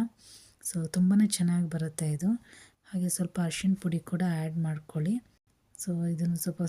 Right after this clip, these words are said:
ಸ್ವಲ್ಪ ಹೊತ್ತು ಫ್ರೈ ಮಾಡ್ಕೊಳ್ಳಿ. ಈಗ ಓಕೆ, ಈ ಟೈಮಲ್ಲಿ ಈಗ ನಾವು ಟೊಮೆಟೊನ ಆ್ಯಡ್ ಮಾಡ್ಕೊಳ್ಳೋಣ. Actually ನಾನು ಗ್ಯಾಸ್ ಫ್ಲೇಮ್ ಹೈಯಲ್ಲಿ ಇಟ್ಟಿದ್ದೆ, so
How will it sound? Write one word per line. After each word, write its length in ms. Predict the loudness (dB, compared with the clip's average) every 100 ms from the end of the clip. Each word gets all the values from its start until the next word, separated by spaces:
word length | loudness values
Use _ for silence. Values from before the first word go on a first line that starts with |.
| -2
ಸ್ವಲ್ಪ 180 | -2 -4
ಹೊತ್ತು 180 | -8 -6
ಫ್ರೈ 180 | -4 0 0
ಮಾಡ್ಕೊಳ್ಳಿ. 460 | 0 -2 -2 0 0 -2 _ _ _ _ _ -20 -20 -2 0
ಈಗ 100 | 2 2 4 2
ಓಕೆ, 180 | 2 2 4
ಈ 40 | 4 4
ಟೈಮಲ್ಲಿ 320 | 4 4 4
ಈಗ 80 | 4 4
ನಾವು 100 | 4 2
ಟೊಮೆಟೊನ 400 | 0 0 0 2 2 0
ಆ್ಯಡ್ 160 | -2 -2
ಮಾಡ್ಕೊಳ್ಳೋಣ. 460 | -2 -2 -2 0 0 0 -6 _ _ _ _ _ _ _ _ _ _ _ _ _ _ _ _ -6
Actually 320 | -2 2 4 6
ನಾನು 240 | 6 6 6 4 4 2 0 -2
ಗ್ಯಾಸ್ 260 | -2 -2 -2 -2
ಫ್ಲೇಮ್ 260 | -2 2 0 0
ಹೈಯಲ್ಲಿ 380 | 0 0 0 -2
ಇಟ್ಟಿದ್ದೆ, 380 | -2 -4 0 0
so 60 | 2